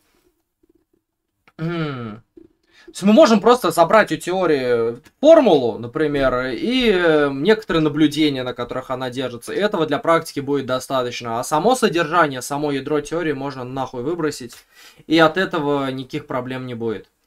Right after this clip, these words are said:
Единственное, что для того, чтобы подтверждать и опровергать теории, иногда приходится, там, не знаю, искать какие-то опыты, какие-то эксперименты проводить. Но это тоже довольно косвенный параметр влияния на практику.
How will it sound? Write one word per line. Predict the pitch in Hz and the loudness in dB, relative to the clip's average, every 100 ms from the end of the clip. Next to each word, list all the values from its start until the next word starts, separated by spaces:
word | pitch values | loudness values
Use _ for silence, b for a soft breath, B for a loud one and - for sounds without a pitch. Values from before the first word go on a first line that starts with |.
| B B B | B B B
Единственное, | 165 165 269 320 247 214 180 | -6 2 4 4 2 2 2
что | - - 185 | -2 -2 -2
для | 127 127 | 0 -2
того, | 139 175 | -2 0
чтобы | 190 160 147 | -2 -6 -8
подтверждать | - 156 147 139 135 165 156 | -8 -8 -8 -6 0 0 0
и | 139 | -6
опровергать | 131 135 139 143 156 143 | -8 -8 -6 -2 -2 -2
теории, | - 143 202 277 262 226 175 | -6 -4 0 2 2 0 0
иногда | 147 139 147 | -2 0 -2
приходится, | - 131 - 160 139 120 120 | -2 -6 -4 -4 -4 -8 -12
там, | 113 113 | -12 -10
не | 113 | -10
знаю, | 120 131 113 | -10 -6 -6
искать | 113 - 131 | -6 -8 -10
какие-то | 196 - 127 | -12 -12 -2
опыты, | 196 240 190 156 | 2 2 2 -8
какие-то | 143 - | -10 -12
эксперименты | 135 - 165 226 240 185 | -12 -6 -4 -2 -2 -4
проводить. | 170 160 156 147 | -4 -4 -4 -4
Но | 156 | -8
это | 175 | -8
тоже | 170 202 160 | -4 -2 -2
довольно | 139 156 165 143 | 0 2 2 0
косвенный | - 165 160 135 131 | 0 0 0 -8 -8
параметр | 127 131 139 127 120 117 | -4 -2 -2 -4 -10 -10
влияния | 120 120 113 98 | -8 -6 -6 -8
на | 104 | -12
практику. | 104 110 98 - - - | -10 -12 -12 -20 -20 -20